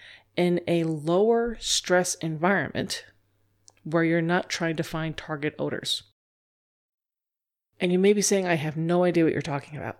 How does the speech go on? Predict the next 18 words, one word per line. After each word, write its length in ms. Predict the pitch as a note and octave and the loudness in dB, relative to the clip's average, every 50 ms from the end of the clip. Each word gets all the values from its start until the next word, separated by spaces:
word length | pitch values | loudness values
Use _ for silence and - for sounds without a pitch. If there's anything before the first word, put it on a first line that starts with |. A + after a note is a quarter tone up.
| _ _ - | _ _ 2
<laughs> 1040 | - - - - - - - - - - - - - A3+ - - - - - - - - - _ _ - - _ _ - | 4 4 4 4 2 0 -4 -6 -8 -12 -10 -2 -2 -2 -2 -2 -8 -4 -4 -4 -4 -6 -20 _ _ -20 -20 _ _ -14
This 200 | - - - - | -12 -12 -8 -2
doesn't 320 | - E3 F3 F3 F3+ - | 0 0 2 2 0 -2
make 180 | - D#3+ D#3+ - | -2 -4 -4 -2
any 160 | D#3+ D#3 D3+ | -4 -4 -4
sense. 340 | D3 - D3 - - - - - - - - - - - - | -4 -4 -6 -6 -6 -10 -10 -10 -12 -14 -14 -14 -14 -14 -8
So 300 | - - A3 G3 - - | -2 2 4 4 4 4
let 120 | A3 A3 A3+ | 2 2 2
me 240 | A#3 A#3+ A#3 - _ - _ _ _ _ _ - - | 2 0 -2 -4 _ -20 _ _ _ _ _ -20 -12
try 240 | - - - F3 F3 | -10 -2 0 0 0
to 180 | E3+ - - | 0 0 -4
flesh 300 | E3 - - F3 E3 - | -4 0 2 0 2 2
this 220 | - D#3+ D#3+ - D#3 | 0 -2 -2 -2 -2
out 180 | D3+ D#3+ - | -2 -4 -4
a 20 | - | -6
little 160 | C#3 C#3 - | -6 -6 -6
bit 160 | - - - | -8 -8 -8
more. 220 | - - - - | -8 -10 -10 -10